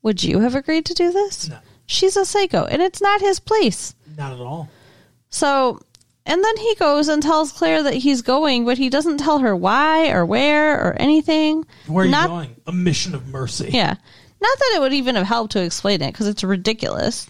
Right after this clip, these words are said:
Speaker 2: She's clearly angry at him, and he does, he's just ignoring it.
Speaker 1: Yeah.
Speaker 2: And she's hanging out with, uh, her ex, by the way, David.
Speaker 1: Oh, yeah, I
Speaker 2: The
Speaker 1: didn't really think
Speaker 2: whole
Speaker 1: about that.
Speaker 2: time.
Speaker 1: Yeah.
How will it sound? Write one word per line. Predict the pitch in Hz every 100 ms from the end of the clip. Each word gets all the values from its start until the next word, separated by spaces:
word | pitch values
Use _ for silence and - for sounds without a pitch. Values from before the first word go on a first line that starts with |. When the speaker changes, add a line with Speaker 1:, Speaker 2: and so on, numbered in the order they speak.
| _ _
Speaker 2:
She's | - 220 208 -
clearly | - - 196 196 208 196 175
angry | 160 170 165 147
at | 135
him, | 127 139
and | 131
he | 120
does, | 131 151 131 -
he's | 165 -
just | 147 123
ignoring | 143 127 135 139 139
it. | 113 113 - _ _
Speaker 1:
Yeah. | -
Speaker 2:
And | 185
she's | 190 190 -
hanging | 185 196 185 160
out | 160 165 -
with, | 156 135 - - -
uh, | 165 127
her | - 143
ex, | 135 147 - -
by | - -
the | 123
way, | 123 135 131 -
David. | 156 147 131 - -
Speaker 1:
Oh, | 302 427 440 440
yeah, | 359
I |
Speaker 2:
The | 302
Speaker 1:
didn't | 302 -
really | 247
think | 247
Speaker 2:
whole | 233
Speaker 1:
about | 214
that. | 214 214 -
Speaker 2:
time. | - - - _
Speaker 1:
Yeah. | 226 220